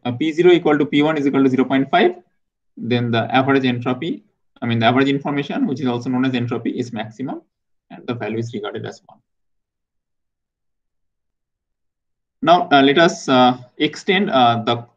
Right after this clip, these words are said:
concept of this, uh, memoryless source to a more, a specific one,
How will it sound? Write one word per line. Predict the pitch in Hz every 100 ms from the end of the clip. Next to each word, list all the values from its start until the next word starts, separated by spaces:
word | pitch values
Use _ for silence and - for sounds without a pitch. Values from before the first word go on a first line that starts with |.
| _ 135
concept | 131 131 151 151
of | 135
this, | 143 135 -
uh, | 113 113 117 _ _ _ _ _ _ _ _ _ _ _ _ _ _
memoryless | 135 147 160 165 165
source | 170 156 247 - _ _ _ _ _ _ _ _ _ _ _ _ _ _ _ _ _ _ _ _ _ _ _ _ _ _ _ _ _ _
to | 143
a |
more, | 135 139 139 -
a | 131
specific | 123 143 175 175 165
one, | 123 190